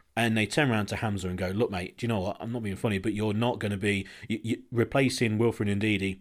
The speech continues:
it's gonna be Mendy and then you. So how about having six months down wherever?" That, that would be ideal for Hamza Chowdhury. And,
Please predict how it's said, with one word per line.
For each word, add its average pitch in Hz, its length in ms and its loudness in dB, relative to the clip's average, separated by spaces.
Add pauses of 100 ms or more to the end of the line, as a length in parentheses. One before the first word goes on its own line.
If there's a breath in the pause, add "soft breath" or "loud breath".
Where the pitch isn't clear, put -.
(680)
it's 123 140 -8
gonna 123 180 4
be 107 120 4
Mendy 101 420 0
and 107 180 -2
then 95 180 -2
you. 95 300 -2
So 101 320 0 (600 loud breath)
how 127 220 4
about 104 460 0
having 110 300 0
six - 280 -2
months 104 220 -2
down 104 400 0 (500 soft breath)
wherever?" 110 580 2 (340)
That, 143 260 2
that 156 240 2
would 131 160 4
be 113 200 0
ideal 113 540 4
for 95 120 -8
Hamza 95 340 -8
Chowdhury. 95 520 -4 (300 loud breath)
And, 127 420 2